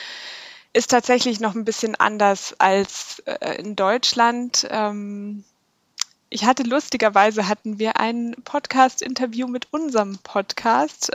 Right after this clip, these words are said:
ähm, mit einer Hebamme, einer deutschen Hebamme, die nach Irland ausgewandert ist. Und die hat, äh, das sehr treffend gesagt, die hat gesagt, das ist wie in den sechziger Jahren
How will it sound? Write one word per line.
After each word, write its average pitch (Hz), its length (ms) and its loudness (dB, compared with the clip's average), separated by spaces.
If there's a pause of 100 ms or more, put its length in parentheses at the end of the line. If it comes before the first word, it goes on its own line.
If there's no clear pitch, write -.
ähm, 226 480 -2 (120)
mit 220 360 -4
einer 220 280 4
Hebamme, 196 680 -4
einer 196 220 -4
deutschen 240 420 -2
Hebamme, 220 500 -4
die 208 120 -8
nach 208 240 -4
Irland 220 340 -2
ausgewandert 202 720 -2
ist. 240 240 -4 (720)
Und 220 180 -2
die 262 140 6
hat, 247 300 6
äh, 208 200 4
das 214 140 -2
sehr 226 120 4
treffend 247 320 0
gesagt, 202 300 2
die 208 60 0
hat 196 100 -4
gesagt, 196 300 0
das 202 160 -6
ist - 160 -8
wie 233 100 -4
in 233 80 -4
den 220 140 -2
sechziger 202 480 0
Jahren 190 580 4